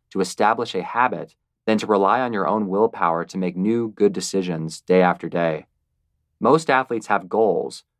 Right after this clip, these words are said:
like making the starting lineup, earning a scholarship, making all conference, going pro overseas,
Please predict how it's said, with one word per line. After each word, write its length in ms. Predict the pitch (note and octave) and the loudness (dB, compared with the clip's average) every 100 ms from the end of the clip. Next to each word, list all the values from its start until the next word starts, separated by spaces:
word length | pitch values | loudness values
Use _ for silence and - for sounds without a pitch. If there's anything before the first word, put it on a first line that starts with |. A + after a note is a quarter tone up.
| _ | _
like 160 | G2 F#2+ | -4 0
making 300 | A2 B2 B2+ | 2 2 0
the 60 | |
starting 360 | F#2 - A2 A#2 | -2 0 0 2
lineup, 460 | G2+ F#2 F2+ F#2 - _ _ | 0 0 0 -2 -6 _ _
earning 220 | G#2+ A#2 | 0 2
a 40 | G#2 | 0
scholarship, 760 | - G2+ G#2+ G2+ - E2 D#2+ _ _ _ | -2 2 2 2 -4 -8 -10 _ _ _
making 320 | A2 A#2+ B2 | 0 0 0
all 160 | G2 G#2 | 2 2
conference, 680 | - A2 A2 E2+ E2 E2 - _ _ | 2 0 0 -4 -10 -12 -18 _ _
going 220 | G#2+ G#2 | -2 -2
pro 300 | F2+ A#2+ A#2 | 0 2 6
overseas, 720 | B2 A#2 A#2 - F#2 E2+ E2+ | 6 4 -4 -4 -4 -4 -6